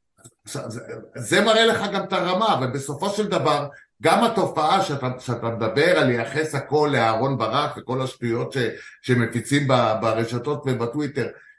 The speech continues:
זה, זה העולם שלהם. זה העולם שלהם. עוד פעם, שים בצד דעות פוליטיות, שים בצד, אה, ימין שמאל.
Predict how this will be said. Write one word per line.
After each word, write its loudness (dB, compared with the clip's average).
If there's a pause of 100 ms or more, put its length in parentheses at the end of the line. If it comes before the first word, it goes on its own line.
זה, 2
זה 2
העולם 2
שלהם. -6 (300)
זה 2
העולם 4
שלהם. 0
עוד -2
פעם, 0 (260)
שים 2
בצד 2 (100)
דעות 0
פוליטיות, -2
שים -2
בצד, 0
אה, 6 (300)
ימין 4
שמאל. -2